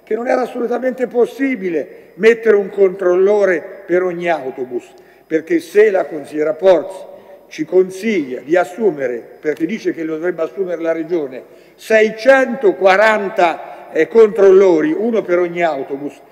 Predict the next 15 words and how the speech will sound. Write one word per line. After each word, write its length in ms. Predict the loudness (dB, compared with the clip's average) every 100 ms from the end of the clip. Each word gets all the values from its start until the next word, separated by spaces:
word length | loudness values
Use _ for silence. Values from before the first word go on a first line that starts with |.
| _
penso 480 | 2 4 4 -2 -2
che, 580 | 2 2 2 -10 -16 -12
eh, 340 | 0 2 2 2
ecco, 400 | 0 0 -6 -16 -18 -20 _ _ _ _ _
fa 220 | -2 0
sorridere 960 | 4 6 6 6 2 2 2 2 -4 -8
chi 180 | -6 -4
sente 540 | 4 8 8 4 0
e 60 | 0
chi 120 | 0
ascolta, 720 | -2 -2 0 0 0 -8 -12 -14 -20 -4
perché 260 | -2 2
la 140 | 4 8
verità 680 | 8 8 2 2 2 2
che 260 | 4 4